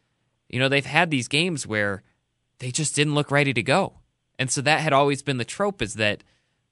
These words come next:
Beilein, because the offense takes more time to get to know, it, it was always this thing where teams are,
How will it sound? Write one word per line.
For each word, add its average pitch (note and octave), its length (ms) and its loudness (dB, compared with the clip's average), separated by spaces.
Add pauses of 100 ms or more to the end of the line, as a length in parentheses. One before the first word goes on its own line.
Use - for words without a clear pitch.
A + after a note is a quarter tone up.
(120)
Beilein, C#3 720 2
because - 680 -2 (160)
the B2+ 140 2
offense C3+ 520 0
takes - 380 -2
more B2 180 0
time A#2+ 320 0
to A#2 80 -8
get A#2 180 -2
to G#2+ 120 -6
know, A2+ 380 0 (1080)
it, B2+ 300 4
it A#2+ 100 4
was A2+ 180 0
always A#2 340 2
this A2 180 -4
thing D3+ 240 -2
where G#2+ 160 -2
teams A2 520 -6
are, G#2 220 -4